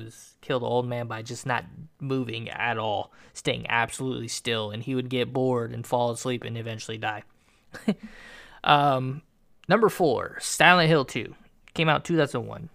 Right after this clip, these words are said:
Remembered as one of the scariest video games of all time. Silent Hill two was a survival horror like no other. It drew inspiration from cinema, bringing class and intelligence to an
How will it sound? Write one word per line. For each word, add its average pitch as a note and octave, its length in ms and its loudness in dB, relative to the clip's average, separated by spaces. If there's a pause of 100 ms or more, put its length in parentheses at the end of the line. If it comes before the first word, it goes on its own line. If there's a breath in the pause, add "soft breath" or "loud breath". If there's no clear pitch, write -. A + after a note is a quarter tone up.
Remembered E3 400 2
as C3+ 180 2
one D3 160 0
of D3 100 0
the C3 40 -10
scariest D3 520 2
video C3+ 200 0
games C3 240 -2
of A#2+ 80 -8
all A2+ 140 -10
time. - 340 -12 (600 soft breath)
Silent E3 320 2
Hill D#3+ 140 6
two D#3+ 340 4
was C3 180 0
a B2 60 -10
survival C#3+ 400 2
horror C#3+ 320 2
like B2 200 -6
no A#2+ 180 -6
other. A#2 300 -10 (220)
It B2+ 160 -4
drew D3+ 360 0
inspiration C3+ 560 -2
from B2 420 -4
cinema, F3 560 2 (280 loud breath)
bringing D3 320 2
class C#3 540 4 (100)
and B2+ 340 -2
intelligence C3 720 0
to C3 180 -2
an B2 220 -6